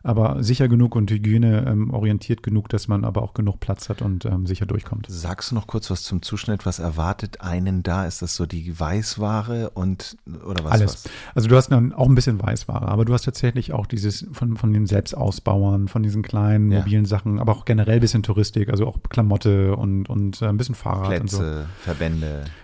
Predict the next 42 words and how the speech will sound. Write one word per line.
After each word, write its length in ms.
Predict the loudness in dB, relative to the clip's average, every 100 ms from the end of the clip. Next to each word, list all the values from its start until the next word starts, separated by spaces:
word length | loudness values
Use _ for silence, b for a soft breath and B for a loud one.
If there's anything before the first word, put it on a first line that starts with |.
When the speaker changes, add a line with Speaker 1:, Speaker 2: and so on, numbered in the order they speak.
| B 4
Speaker 1:
Genau, 300 | 6 6 4
also 140 | 2
Speaker 2:
Ja. 60 | 2
Speaker 1:
das 100 | 4
heißt, 180 | 4 4
du 60 |
kannst 260 | 4 4 2
das 160 | 0
ganze, 260 | 2 0 2
das 280 | 0 0 -2
gan-, 360 | 0 2 0 0
ganze 260 | 0 0
Buffet 340 | -2 2 4 4
kannst 180 | 4 2
du 40 |
da 80 | 0
abfrühstücken 580 | 0 -4 -2 -2 0 0
und, 360 | 0 -2 -2
ähm, 380 | 0 0 0 -4
ein 120 | -6
bisschen, 520 | -6 -4 0 0 0 -2
bisschen 420 | -2 0 -2 -2
dich 160 | 0
mit 100 | 0
diesem 200 | 0 -2
Thema 260 | 0 0 0
Camping 560 | 0 0 2 0 0 -2
so 160 | -2
wirklich 220 | -2 -2
vor 180 | -4 -2
Ort 260 | -2 -4 -2
ganz 340 | 0 0 -2 -2
sympathisch 680 | 0 2 0 0 0 -2 -2
und 320 | -4 -4 -4
kompakt 500 | -4 -2 -2 -4 -10
auseinandersetzen. 720 | -8 -6 -6 -6 -8 -12 -8
Speaker 2:
Und 220 | -6 -6
ist 220 | -6 -8
von 220 | -4 -2 -2
Mittwoch 360 | -4 -6 -8
bis 280 | -6 -6 -6
zum 340 | -8 -6 -6